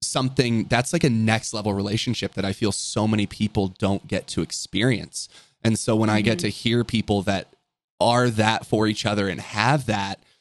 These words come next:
Speaker 1: not only does it continue to give me hope, but it's just,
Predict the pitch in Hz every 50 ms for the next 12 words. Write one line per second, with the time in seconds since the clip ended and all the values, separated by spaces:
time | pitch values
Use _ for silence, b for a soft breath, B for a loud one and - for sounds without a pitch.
0 | b b _ _ _ - 113 120 123 131 131 135 135 135 131 120 123 117 107 113
1 | - - - - - 117 101 - - 117 117 117 113 113 104 95 113 107 95 107
2 | 110 107 98 101 98 110 107 120 131 123 - - 117 110 104 104 - - - -
3 | - 117 104 101 - - - - - -